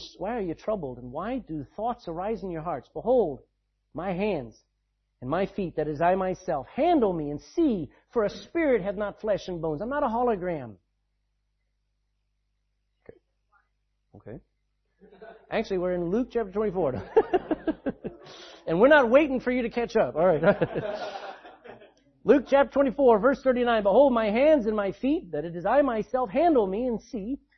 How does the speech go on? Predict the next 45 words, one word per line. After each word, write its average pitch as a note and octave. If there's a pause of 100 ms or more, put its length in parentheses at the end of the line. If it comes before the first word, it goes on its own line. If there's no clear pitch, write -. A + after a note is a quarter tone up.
(140)
for F#3
a F3
spirit C4+
hath F#3+
not G3
flesh F#3+
and F#3+
bones, D#3+
as D3
you D#3+
see E3+
me F3+
have." D3 (220)
And E3
when A3+
he A3+
had F3
thus C#4
spoken, E3+
he D#3+
showed E3
them D#3+
his D3+
hands D#3
and D#3+
his E3
feet. A2+ (580)
While E3+
yet G3
they F#3
believed G#3
not C#4+
for G#3+
joy D3+
and D#3
wondered, G3+
he F3+
said G3+
unto F#3
them, F#3 (320)
"Have G#3
ye G#3+
here F#3
any E3+
meat?" E3+